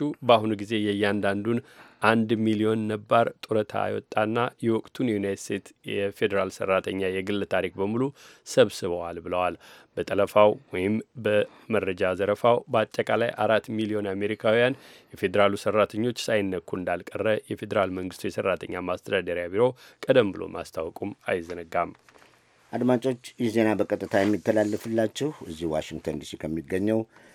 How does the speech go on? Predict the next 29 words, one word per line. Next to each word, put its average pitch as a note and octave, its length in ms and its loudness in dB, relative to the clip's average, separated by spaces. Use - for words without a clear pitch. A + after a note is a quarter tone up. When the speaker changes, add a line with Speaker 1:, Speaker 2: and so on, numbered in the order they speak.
Speaker 2:
ከአሜሪካ G#2 460 -2
ድምፅ D#2 260 -4
ራዲዮ C#2+ 280 -6
ጣቢያ D2 320 -6
አማርኛው E2+ 480 -4
ቋንቋ D2+ 320 -10
አገልግሎት C#2 500 -10
ነው። B1 140 -12
ዓለም G2 240 2
አቀፉ F#2+ 340 0
የረድኤት G2 560 2
ድርጅት F2+ 520 -4
በጸረ F#2+ 400 -2
ፓኪስታን F#2+ 540 -4
እንቅስቃሴ F#2 720 -6
ውስጥ F#2 240 -6
ገብቷል F2 400 -2
ስትል A2+ 420 -4
በመክሰስ G2 520 -2
ፓኪስታን A#2 540 -2
ሀገሪቱ G#2 460 -2
ውስጥ C#3 180 -8
የሚገኙ G2 540 0
የሴቭ G2 480 -2
ዘ G2 180 -2
ቺልድረን F#2+ 500 -4
ቢሮዎችን F#2 560 -2
በሙሉ F2+ 300 0
ዘግታለች። C#2+ 580 -8